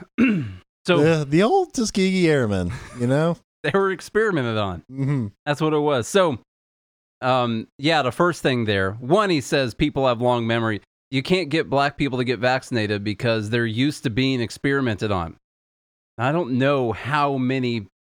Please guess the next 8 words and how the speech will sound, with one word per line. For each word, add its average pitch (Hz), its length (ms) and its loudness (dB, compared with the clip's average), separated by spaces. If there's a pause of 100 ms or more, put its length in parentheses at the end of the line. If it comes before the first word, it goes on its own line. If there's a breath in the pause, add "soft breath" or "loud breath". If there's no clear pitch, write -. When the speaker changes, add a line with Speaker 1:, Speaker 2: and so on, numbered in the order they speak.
(120)
Speaker 1:
people 104 520 -2 (260)
are 110 160 0
still 117 380 -2
used 113 400 -2
to 139 60 -2
being 120 400 0
experimented 107 760 -4
on 90 280 -4